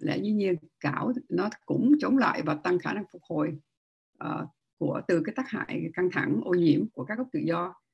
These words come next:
Rồi cái kết quả cuối cùng vẫn là cải thiện độ sáng và rạng rỡ của da để cho một cái làn da của mình được sáng và khỏe nhá. Rồi,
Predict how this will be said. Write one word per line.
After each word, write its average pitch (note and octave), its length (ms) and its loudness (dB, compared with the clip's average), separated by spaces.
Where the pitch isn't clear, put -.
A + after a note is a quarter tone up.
Rồi E3 360 -2
cái G#3+ 140 -10
kết B3 160 -4
quả - 220 0
cuối A3+ 100 2
cùng F3 180 2
vẫn G3+ 200 2
là E3 220 -2
cải F#3 200 0
thiện - 180 0
độ - 120 -6
sáng E3 320 -2
và E3 140 -2
rạng D3 180 -2
rỡ D3 180 -4
của D3+ 100 -2
da D#3 240 -2
để - 280 -2
cho F3+ 100 -2
một D3+ 200 -2
cái F#3+ 60 -8
làn D3+ 160 2
da - 160 -2
của C#3+ 100 2
mình C#3+ 200 8
được C3+ 160 0
sáng - 380 -4
và - 60 -8
khỏe - 100 -6
nhá. E3 180 -4
Rồi, E3+ 440 4